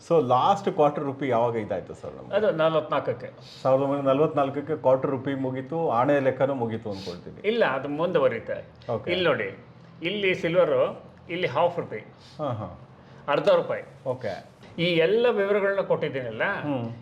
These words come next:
Speaker 2: ಇದನ್ನ ನೋಡಿದಂತ ಎಲ್ಲರೂ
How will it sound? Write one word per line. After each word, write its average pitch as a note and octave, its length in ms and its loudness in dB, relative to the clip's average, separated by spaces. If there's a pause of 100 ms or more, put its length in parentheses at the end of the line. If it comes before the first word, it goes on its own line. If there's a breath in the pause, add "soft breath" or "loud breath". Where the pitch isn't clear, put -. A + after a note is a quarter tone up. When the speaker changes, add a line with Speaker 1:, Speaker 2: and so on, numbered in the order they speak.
Speaker 2:
ಇದನ್ನ A3 340 2
ನೋಡಿದಂತ F3 1300 2 (280)
ಎಲ್ಲರೂ E3 720 2